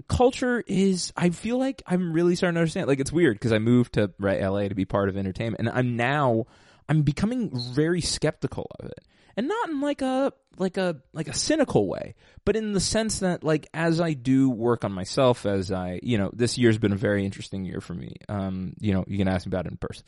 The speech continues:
<laughs> I'll just say that. And, um, but, like, one of the things I realized, I was talking with this dude, uh, who's, he's, he's a black dude, and I was talking about feeling outside of,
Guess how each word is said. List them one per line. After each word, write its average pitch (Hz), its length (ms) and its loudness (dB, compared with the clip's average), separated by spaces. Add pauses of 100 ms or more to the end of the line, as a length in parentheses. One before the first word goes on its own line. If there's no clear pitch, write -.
(140)
<laughs> - 200 -10
I'll 139 460 4
just 117 160 -8
say 90 100 -4
that. 87 160 -6 (340)
And, 123 340 2
um, 120 380 0 (1120)
but, 139 300 4
like, 147 520 0 (1300)
one 143 380 4
of 220 80 0
the 190 100 4
things 156 440 0
I 110 80 2
realized, 123 280 4
I - 40 -6
was 117 120 2
talking 147 420 0
with 117 160 4
this 104 200 0
dude, 98 480 2 (180)
uh, 104 260 -2
who's, 101 480 0
he's, 104 280 -2
he's 101 160 -4
a 98 60 -6
black 101 220 -2
dude, 98 120 0
and 95 80 -2
I 95 40 -2
was 98 100 -6
talking 110 160 0
about 101 180 -4
feeling 107 480 -2
outside 95 580 -2
of, 90 300 -4